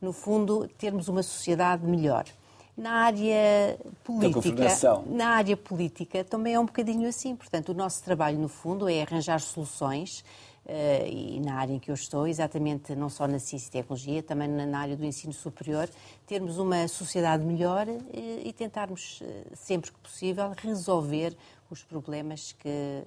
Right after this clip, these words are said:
Speaker 1: que a sociedade tem e termos, no fundo, um país melhor, quer na área da ciência, quer na área do ensino superior.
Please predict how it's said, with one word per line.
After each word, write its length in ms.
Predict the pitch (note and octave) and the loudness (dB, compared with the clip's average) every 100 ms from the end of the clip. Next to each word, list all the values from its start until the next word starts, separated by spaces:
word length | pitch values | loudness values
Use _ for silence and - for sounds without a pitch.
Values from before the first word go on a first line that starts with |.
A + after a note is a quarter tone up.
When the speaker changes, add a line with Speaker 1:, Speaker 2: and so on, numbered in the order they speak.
| - - | -14 -10
Speaker 1:
que 100 | E3 | -8
a 40 | |
sociedade 540 | D3+ - - C#3+ C3+ B2+ | -8 -6 0 2 2 0
tem 300 | - C#3+ E3 - - - | -2 -4 -4 -10 -20 -16
e 80 | F#3+ | -12
termos, 280 | - G3+ F#3+ | -10 -8 -6
no 100 | G3+ | -6
fundo, 260 | - G#3+ A#3+ | -4 -4 -4
um 60 | |
país 300 | G3+ D3+ C#3+ | -2 -2 -2
melhor, 380 | C#3+ C#3+ C#3+ D3+ F#3 F3+ - | -2 -2 -4 -6 -8 -14 -14
quer 220 | - D3+ C#3+ | -10 -8 -6
na 120 | D3 | -6
área 200 | C#3+ D3 | -4 -4
da 80 | D3+ | -6
ciência, 480 | - D#3 E3 - | -10 -12 -12 -14
quer 180 | F3+ E3+ | -12 -10
na 80 | D#3+ | -8
área 140 | C#3+ | -6
do 80 | C#3+ | -6
ensino 220 | C#3+ D3+ | -8 -12
superior. 380 | - - D#3+ B2+ | -16 -10 -8 -8